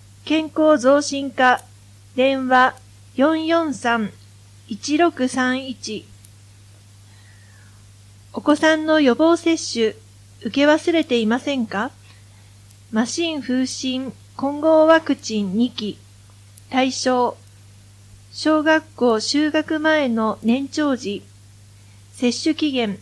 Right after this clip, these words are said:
三月三十一日火曜。二種混合、対象、十一歳以上、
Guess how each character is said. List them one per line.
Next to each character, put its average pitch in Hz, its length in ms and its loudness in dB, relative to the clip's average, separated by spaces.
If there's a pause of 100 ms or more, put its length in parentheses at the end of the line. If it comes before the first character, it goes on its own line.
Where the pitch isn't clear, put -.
(320)
三 311 320 -2
月 226 420 -2
三 294 300 -2
十 226 340 -2
一 226 240 -12
日 285 280 -6
火 - 180 -12
曜。 240 320 -6 (1000)
二 302 120 -2
種 294 160 -2
混 254 300 -4
合、 240 360 0 (320)
対 262 220 -4
象、 254 460 -2 (580)
十 294 280 2
一 294 140 -8 (200)
歳 294 300 2
以 269 40 -8
上、 208 340 0